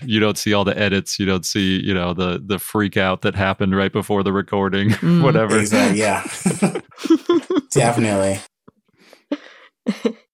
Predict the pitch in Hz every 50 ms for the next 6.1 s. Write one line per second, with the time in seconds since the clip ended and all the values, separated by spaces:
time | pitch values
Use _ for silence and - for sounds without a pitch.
0 | _ _ _ _ _ _ _ - 262 202 - 196 185 190 214 240 254 220 175 -
1 | - - 196 190 - 220 196 185 180 170 170 175 208 202 - 233 - - 196 175
2 | 170 165 165 156 - - 180 180 185 214 202 202 185 180 175 - - - 170 156
3 | 151 - - - 170 180 - - 160 160 175 202 - - 220 180 156 - - -
4 | 170 156 - 175 151 139 123 131 139 - 135 123 127 131 135 143 147 147 143 127
5 | - - - - 170 170 175 180 165 160 160 165 185 190 - 156 147 170 185 185
6 | -